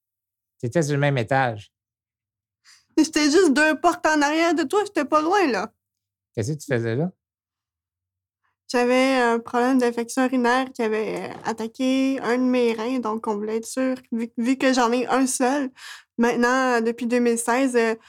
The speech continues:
Speaker 2: moi, ce qui est une infection urinaire, si ça t'offre plus que quatre jours, il faut que j'aille
Speaker 1: Hmm.
Speaker 2: à l'hôpital, parce que sinon,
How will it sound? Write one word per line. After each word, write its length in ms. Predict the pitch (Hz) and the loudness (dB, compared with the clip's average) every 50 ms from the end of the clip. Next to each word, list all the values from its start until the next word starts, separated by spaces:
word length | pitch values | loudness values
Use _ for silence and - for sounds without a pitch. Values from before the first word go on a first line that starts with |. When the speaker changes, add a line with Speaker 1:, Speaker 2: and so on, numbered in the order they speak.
| - - - _ _ | -20 -20 -20 _ _
Speaker 2:
moi, 220 | - 240 254 269 269 | -2 0 2 2 0
ce 80 | - | 0
qui 80 | - 277 | -2 -4
est 120 | 254 247 | -2 0
une 140 | 247 233 233 | 0 0 0
infection 420 | 240 233 233 240 233 - 269 254 247 | 0 0 -2 -2 -2 0 0 2 2
urinaire, 420 | 233 240 240 233 233 240 262 254 | 2 0 0 0 0 0 0 -2
si 100 | - - | -4 -6
ça 220 | 247 - 254 233 233 | -4 -2 -2 -2 -2
t'offre 260 | - - 226 - - - - | -2 -4 -6 -6 -8 -8 -4
plus 260 | 240 247 247 247 - | -2 -2 -2 -2 -2
que 100 | - 240 | -2 -2
quatre 340 | 233 233 226 226 226 220 - | -2 0 0 0 0 0 0
jours, 160 | 247 254 262 | 0 0 0
il 60 | 247 | 0
faut 160 | 254 - 240 240 | -2 -2 0 0
que 80 | 226 | 2
j'aille 200 | 220 226 233 233 220 | 2 2 2 2 0
Speaker 1:
Hmm. 40 | |
Speaker 2:
à 60 | 214 214 | 0 -2
l'hôpital, 420 | 208 208 - - - 233 254 254 | -4 -6 -6 -2 -2 -2 -2 -2
parce 160 | 240 233 - - | -6 -10 -12 -12
que 60 | - | -12
sinon, 420 | 214 214 220 220 226 226 226 226 | -8 -6 -4 -2 -2 -2 -2 -4